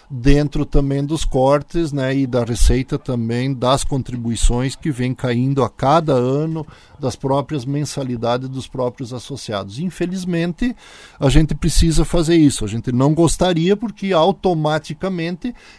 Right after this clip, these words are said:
é efeito cascata, vai diminuir o atendimento, inclusive, pros próprios associados, né?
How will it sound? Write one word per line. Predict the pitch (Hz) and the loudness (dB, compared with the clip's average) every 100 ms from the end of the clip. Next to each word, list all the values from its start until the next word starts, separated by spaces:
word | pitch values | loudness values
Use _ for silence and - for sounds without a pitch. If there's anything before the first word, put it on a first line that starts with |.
| - | 0
é | 147 | 4
efeito | 151 - 139 135 160 | 6 4 2 0 -4
cascata, | 196 202 294 156 - | -4 -4 -2 -2 -2
vai | 104 120 127 | -2 -2 -2
diminuir | 127 131 131 131 127 143 | -4 -4 -2 -2 0 0
o | 170 | 0
atendimento, | 190 196 180 156 127 135 160 | -2 -4 -4 -4 -4 -6 -8
inclusive, | 196 240 131 | -8 -4 -2
pros | 135 - | -4 -6
próprios | - 127 113 143 160 | -4 -4 -4 -8 -12
associados, | 156 262 - 311 127 95 - - _ _ _ | -12 -12 -8 -6 -6 -8 -16 -20 _ _ _
né? | 113 110 117 | -10 -8 -6